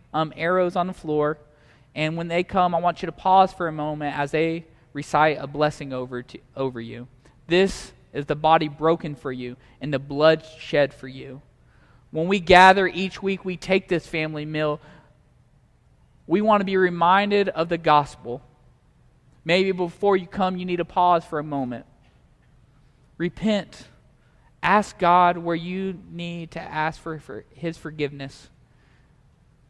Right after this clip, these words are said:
Where is the s-, what is that sin that is overtaking your life, that is drowning you? I sit with people so often, and they are overwhelmed by their sin and the brokenness of this world.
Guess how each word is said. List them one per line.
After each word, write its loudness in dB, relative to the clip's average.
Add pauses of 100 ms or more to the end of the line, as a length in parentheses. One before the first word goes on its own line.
(380)
Where 4
is -2
the -8
s-, -10
what 2
is 4
that 2
sin -4
that -2
is -4 (380)
overtaking 2
your -4
life, 4
that 2
is -4
drowning 0
you? -12 (880)
I 0
sit 6
with -2
people -4
so 0
often, 2
and -6
they 2
are 2
overwhelmed 2 (840)
by 4
their 0
sin -2
and -6
the -2
brokenness 0
of -4
this -6
world. 0